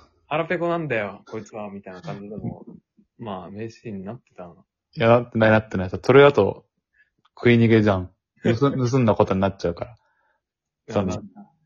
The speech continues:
Speaker 2: ズボンが食っちゃったから、かわ-、あの、アイスをお返しするっていうところまで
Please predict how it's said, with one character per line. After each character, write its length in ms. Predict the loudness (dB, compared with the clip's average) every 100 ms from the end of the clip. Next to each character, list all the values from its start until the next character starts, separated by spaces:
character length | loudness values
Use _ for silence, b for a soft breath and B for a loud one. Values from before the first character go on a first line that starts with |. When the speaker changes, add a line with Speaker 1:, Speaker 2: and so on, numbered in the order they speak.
| _ _
Speaker 2:
ズ 100 | -4
ボ 200 | -2 0
ン 220 | 0 0 2
が 260 | 4 2
食 200 | 0 -6
っ 140 | -6 _
ち 80 | 0
ゃ 40 |
っ 120 | 0 0
た 120 | 2
か 100 | 6
ら、 260 | 6 6 4
か 140 | 4
わ-、 220 | 4 4
あ 60 | 0
の、 300 | 0 -2 -10 _ _ _
ア 140 | 0
イ 60 | 0
ス 180 | 0 -2
を 240 | -2 -6 -18 _
お 100 | -6
返 200 | 4 4
し 80 | 4
す 140 | 0 2
る 80 | 2
っ 40 |
て 280 | -2 _ 2
い 140 | 4 4 2
う 40 | -2
と 100 | 4
こ 100 | 6
ろ 60 |
ま 120 | 6 4
で 240 | 0